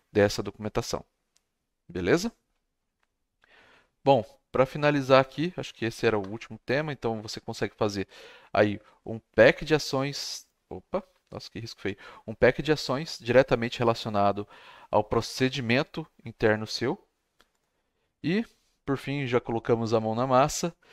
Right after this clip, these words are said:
É, todo esse procedimento que eu fiz hoje, a gente pode repassar novamente, caso vocês tenham interesse de fazer um teste, uma trial, é, conosco, podem entrar em contato conosco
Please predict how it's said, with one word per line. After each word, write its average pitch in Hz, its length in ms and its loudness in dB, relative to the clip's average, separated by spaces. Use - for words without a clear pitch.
É, 120 380 6
todo 180 200 2
esse - 140 -8
procedimento 131 960 -2
que - 120 -4
eu - 20 0
fiz - 380 -10
hoje, 123 440 2
a - 40 -6
gente - 180 -2
pode 143 340 4
repassar 127 540 6
novamente, 110 640 -2
caso 113 260 0
vocês - 180 -8
tenham 127 140 -4
interesse 110 300 -2
de - 60 -12
fazer 110 180 -6
um 104 60 -12
teste, - 420 -2
uma 104 100 -8
trial, 113 500 4
é, 107 260 8
conosco, 110 600 -4
podem 123 360 8
entrar 113 200 -2
em 110 60 -4
contato 107 420 -2
conosco 107 400 -8